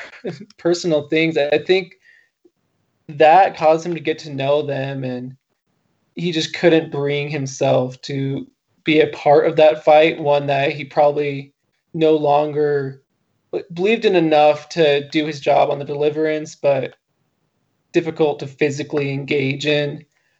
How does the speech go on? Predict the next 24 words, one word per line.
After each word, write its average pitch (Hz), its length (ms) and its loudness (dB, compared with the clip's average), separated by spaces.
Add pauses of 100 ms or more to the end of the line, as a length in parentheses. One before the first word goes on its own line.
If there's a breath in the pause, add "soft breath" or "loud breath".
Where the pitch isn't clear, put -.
(120)
Um, 135 720 0 (840)
I 180 140 4
think 180 440 0 (460)
kind 175 160 0
of 156 60 -2
near 160 140 4
the 151 120 2
end 156 140 2
of 156 40 -6
the 156 80 -4
book, 156 280 0
he 165 80 0
might 151 200 2
have 151 100 -4
had 143 220 -2
some 147 300 -2
regret 143 540 0
for 147 240 -2
it. 151 40 -4
He 151 60 -8
kind 151 180 -4
of 147 80 -4
had 143 200 -4
the, 143 360 -2